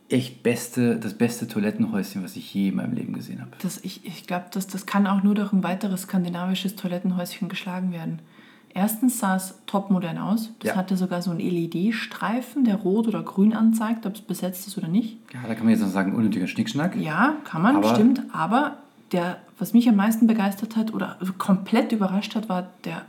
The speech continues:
Speaker 2: unfassbare Sauberkeitsstatus.
Speaker 1: Ist, ich hab
Speaker 2: Von der öffentlichen Toilette.
Speaker 1: Ja, ich hab noch nie ein, eine so saubere öffentliche, öffentliche Toilette am Strand gesehen.
Speaker 2: Ja.
Speaker 1: Und, ähm, mit,
Speaker 2: Sensationell.
Speaker 1: mit wirklich allem elektronisch gesteuert, Seifenspender,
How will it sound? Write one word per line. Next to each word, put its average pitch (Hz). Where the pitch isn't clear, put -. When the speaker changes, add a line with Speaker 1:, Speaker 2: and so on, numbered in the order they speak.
Speaker 2:
unfassbare 196
Sauberkeitsstatus. 196
Speaker 1:
Ist, -
ich -
hab 220
Speaker 2:
Von 214
der 214
öffentlichen 302
Toilette. 294
Speaker 1:
Ja, 135
ich 123
hab 120
noch 117
nie 135
ein, 117
eine 110
so 127
saubere 120
öffentliche, 117
öffentliche 123
Toilette 113
am 110
Strand 107
gesehen. 131
Speaker 2:
Ja. 202
Speaker 1:
Und, 101
ähm, 92
mit, -
Speaker 2:
Sensationell. 202
Speaker 1:
mit 175
wirklich -
allem 131
elektronisch 113
gesteuert, 117
Seifenspender, 104